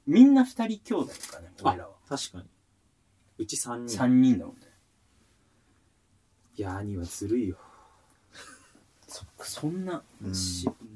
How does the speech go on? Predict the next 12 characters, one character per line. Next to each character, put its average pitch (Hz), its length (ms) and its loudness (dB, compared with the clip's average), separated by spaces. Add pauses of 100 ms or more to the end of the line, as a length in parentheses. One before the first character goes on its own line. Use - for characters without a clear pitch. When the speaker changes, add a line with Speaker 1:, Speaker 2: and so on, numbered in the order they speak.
Speaker 1:
丸 107 200 -10
々 175 380 -10 (680)
デ 170 140 -6
ビ 131 180 -6
ュ 87 40 -8
ー - 20 -12
失 - 220 -16 (100)
敗？ - 260 -10 (640)
Speaker 2:
俺、 117 160 4
ま 143 360 6
あ、 151 100 -2
失 - 240 -2